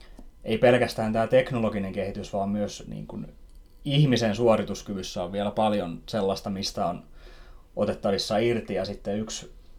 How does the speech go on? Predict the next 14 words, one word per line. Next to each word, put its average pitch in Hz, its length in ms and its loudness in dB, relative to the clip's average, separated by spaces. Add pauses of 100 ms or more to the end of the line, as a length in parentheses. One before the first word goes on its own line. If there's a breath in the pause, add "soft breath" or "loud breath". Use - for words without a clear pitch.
(120)
tän 101 140 -4
kirjan 110 320 0
osa-alueesta 107 640 0
oli 104 140 2
tämmönen, 98 520 0
että - 320 -10 (580 soft breath)
miten 101 260 0
flow-tilaa 104 680 4
voidaan 92 340 -4
käyttää 90 400 -4
hyödyksi 90 520 -4 (400 soft breath)
suorituskyvyn 101 600 -4
parantamiseen. 85 760 0
Ja 85 60 -8